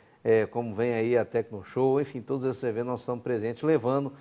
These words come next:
palestras, demonstrações, para que o produtor possa buscar esse conhecimento e tá amparado cada vez mais com, com as tecnologias que tem no mercado pra ingressar dentro da sua propriedade rural,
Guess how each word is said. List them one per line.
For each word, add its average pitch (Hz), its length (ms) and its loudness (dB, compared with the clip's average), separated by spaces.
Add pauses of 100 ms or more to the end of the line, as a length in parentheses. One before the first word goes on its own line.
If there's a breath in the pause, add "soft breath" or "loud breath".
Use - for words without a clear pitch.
(180 loud breath)
palestras, 120 760 4
demonstrações, 113 880 -4 (240 soft breath)
para 185 80 -6
que 170 80 -2
o 165 40 -2
produtor 143 580 0 (240 loud breath)
possa 127 260 0
buscar 131 340 2
esse 120 160 4
conhecimento 117 800 -4 (240 soft breath)
e 110 60 -8
tá 117 180 0
amparado 110 460 4
cada 113 240 2
vez 110 240 0
mais 104 380 -6
com, 110 440 -4 (120)
com - 80 -4
as 107 120 -2
tecnologias 107 840 -2 (360 soft breath)
que 120 80 -4
tem 110 380 0
no 113 100 -2
mercado 104 520 0
pra 110 340 0 (420 soft breath)
ingressar 123 520 2
dentro 107 200 0
da 113 60 0
sua 113 160 0
propriedade 101 520 -2
rural, 92 360 -4